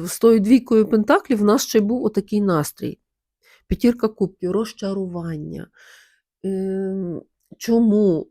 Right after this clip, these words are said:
А чому я повинна постійно підлаштовувати? А чому в мене нема ко-, а чому, а чому? От, от такий стан, м, поганого настрою, е, депресивний стан. І от саме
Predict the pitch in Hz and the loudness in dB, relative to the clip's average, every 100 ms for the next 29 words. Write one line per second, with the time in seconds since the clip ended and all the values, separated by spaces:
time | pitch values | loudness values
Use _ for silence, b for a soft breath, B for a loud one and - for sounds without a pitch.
0 | _ _ 196 208 - 226 220 247 226 214 | _ _ -4 -2 -2 0 2 2 0 0
1 | 202 185 214 214 196 190 - 190 196 190 | -2 0 2 0 -2 -6 -4 -4 -2 -4
2 | - 175 180 - - 170 - 220 220 254 | -6 -4 -4 -2 -2 -2 0 -4 -4 -6
3 | 208 214 240 202 196 196 190 190 - - | -4 -4 -4 -4 -4 -6 -6 -8 -10 -6
4 | 214 220 214 202 233 240 190 - 202 185 | -6 -4 -4 -2 -2 -4 -8 -6 -4 -4
5 | - 202 - 185 - 233 - 220 277 330 | -4 -6 -2 -2 -2 -2 0 2 2 0
6 | b b b b b b b b - 202 | b b b b b b b b -10 -6
7 | 196 185 175 - _ _ _ _ _ _ | -4 -4 -6 -10 _ _ _ _ _ _
8 | _ _ _ _ _ _ _ _ _ _ | _ _ _ _ _ _ _ _ _ _
9 | _ _ - - 214 233 254 240 220 170 | _ _ -10 4 6 6 4 4 4 2
10 | 139 - - 143 139 117 - 165 147 151 | 0 -4 -12 -10 -8 -10 -8 -4 -4 0
11 | 196 214 240 220 - 160 143 135 139 - | 0 0 -2 -2 -2 -2 -2 -4 -6 -8
12 | 135 135 - 185 185 - 233 214 180 165 | -8 -8 -2 0 0 0 2 2 2 0